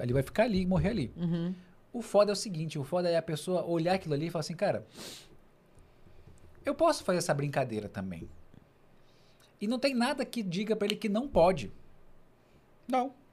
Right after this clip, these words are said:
Speaker 1: Não
Speaker 2: É.
Speaker 1: tem nada que fala assim, "Ó, você não pode fazer
Speaker 2: É
Speaker 1: isso."
Speaker 2: só questão de caráter mesmo.
Speaker 3: Cê, é,
Speaker 1: Exatamente.
Speaker 3: cê não, cê, não tem
Speaker 2: Umas
Speaker 3: nada que
Speaker 2: pessoas
Speaker 3: diga assim,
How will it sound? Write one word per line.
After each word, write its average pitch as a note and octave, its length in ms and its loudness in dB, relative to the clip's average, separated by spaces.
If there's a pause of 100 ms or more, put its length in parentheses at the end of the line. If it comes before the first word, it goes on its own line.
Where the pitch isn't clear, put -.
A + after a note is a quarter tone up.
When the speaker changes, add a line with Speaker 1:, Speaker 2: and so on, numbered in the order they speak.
(280)
Speaker 1:
Não G#3 140 4
Speaker 2:
É. D#4 40 4
Speaker 1:
tem D4 120 6
nada B3 240 4
que - 80 -6
fala G3 140 8
assim, F#3+ 100 2
"Ó, D#3 220 8
você - 100 -2
não G3+ 180 2
pode A#3+ 360 8
fazer E3+ 320 0
Speaker 2:
É A#3 60 2
Speaker 1:
isso." A3 80 -4
Speaker 2:
só A3+ 120 4
questão B3 300 0
de B3+ 100 -4
caráter C#4+ 500 0
mesmo. A#3+ 360 -4
Speaker 3:
Cê, B3+ 160 -4 (100)
é, G#3+ 180 4
Speaker 1:
Exatamente. - 120 -4
Speaker 3:
cê G#3+ 100 8
não, C#4+ 160 8
cê, F#3 180 8 (360)
não F3+ 80 0
tem A#3 160 8
Speaker 2:
Umas C4+ 160 12
Speaker 3:
nada C4+ 100 12
que A#3 60 12
Speaker 2:
pessoas A3 160 10
Speaker 3:
diga G3+ 120 12
assim, F#3 360 6